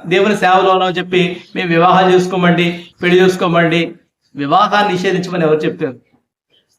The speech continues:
కాబట్టి ఇలాగూ వాటిని నిషేధిస్తూ అనేక మంది తప్పుడు సన్యాసాన్ని,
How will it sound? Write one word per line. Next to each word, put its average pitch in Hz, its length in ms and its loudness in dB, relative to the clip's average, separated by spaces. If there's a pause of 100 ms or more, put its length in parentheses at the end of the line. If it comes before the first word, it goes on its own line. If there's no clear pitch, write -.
(140)
కాబట్టి 254 200 -2
ఇలాగూ 202 520 0 (240)
వాటిని 165 300 0
నిషేధిస్తూ 175 720 0 (280)
అనేక 180 320 0
మంది 170 200 0
తప్పుడు 196 420 2
సన్యాసాన్ని, 175 680 0